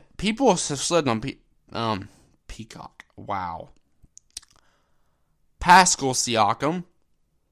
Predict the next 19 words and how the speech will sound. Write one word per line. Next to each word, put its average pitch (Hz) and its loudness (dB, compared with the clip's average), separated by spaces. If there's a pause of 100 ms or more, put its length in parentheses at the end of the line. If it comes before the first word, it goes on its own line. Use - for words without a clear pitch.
(640)
He - -8
had, 107 0
I - 0
believe, 120 -4
twenty-five 147 0
points 151 -2
per 143 -6
game 147 0
and 101 -4
ten 151 -2
rebounds 107 -6
per 90 -16
game 90 -16
this 95 -10
season 98 -12
before 90 -14
he 98 -10
got 101 -4
hurt. 95 -12